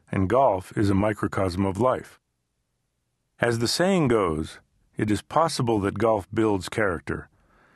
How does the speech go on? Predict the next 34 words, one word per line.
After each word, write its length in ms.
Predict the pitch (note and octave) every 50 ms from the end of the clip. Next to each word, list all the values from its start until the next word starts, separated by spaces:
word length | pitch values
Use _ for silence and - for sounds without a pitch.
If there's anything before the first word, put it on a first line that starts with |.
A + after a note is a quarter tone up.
| _ _ -
It 160 | - A2+ G2
is 120 | F#2+ D#2+ -
certain 580 | - - D3+ E3 D3 G#2+ G2+ F#2+ F#2 F#2 - -
that 140 | - G2+ F#2
golf 320 | - G#2 G2+ G2 - -
reveals 680 | G#2 F#2+ F2+ F2 F2+ A2 A2+ A#2+ A2 G#2 F2+ E2 D#2 -
character." 640 | - - F#2 D#2+ C#2+ C#2+ C#2 - - - - - - - _ _ _ _ _ _ _ _ _ _ _ _ _ _ _ _ _ _ _ _ _ _ _ _ _ -
How 180 | C3+ D#3+ F#3
we 100 | G3+ G3
relate 360 | F3+ E3 D3 C3 C3 C3 A#2+ -
to 100 | - B2
our 160 | G#2+ G#2+ G2+
experiences 640 | F#2+ - - - - A#2 A#2 A#2 G#2+ - - A2 G2
on 160 | G2+ F#2+ F#2+
the 60 | F2+ E2+
golf 280 | G2 G#2 G#2 G#2 -
course, 380 | - - - D#2 F2+ - - - _ _ _ _ _ _ _ _ _ _ _
and 180 | - C#3+ C#3+ C#3
putting 340 | - D3+ D#3 D#3 D3 C#3 C3
in 100 | B2 A2
particular, 720 | - - - - C3 B2 - - D#2+ D2+ D2 - - - _ _ _ _ _ _ _ _ _ _ _ -
gives 240 | - D#3 E3+ F3+ F3+
us 180 | F3 D3+ - -
a 60 | G2+
window 420 | G2 G#2+ C3 D3 D3+ D3+ D3+ C3+
into 200 | A#2 A#2+ A2+ A2
the 120 | G2+ G2+ G2
way 220 | G#2 A2 A2+ A#2
we 120 | A2+ A2
are 120 | G2 F#2+ G2
likely 420 | G2 A2 C3+ D#3 D3 - A2 G#2
to 100 | F#2+ F#2+
relate 320 | F#2 F#2 F#2+ F#2+ G2 G2 -
to 160 | - G#2 -